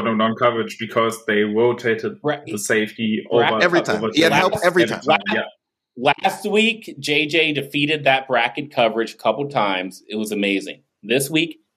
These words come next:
Speaker 2: didn't happen so much. I, I feel like I've said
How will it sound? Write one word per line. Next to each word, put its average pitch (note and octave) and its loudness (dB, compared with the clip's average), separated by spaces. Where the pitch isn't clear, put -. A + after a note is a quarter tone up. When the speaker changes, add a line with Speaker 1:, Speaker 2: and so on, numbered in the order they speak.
Speaker 2:
didn't D3+ 2
happen C#3 0
so G2 -6
much. - -12
I, D3 -2
I C3 2
feel G3 4
like G3+ 6
I've F3 4
said F3 4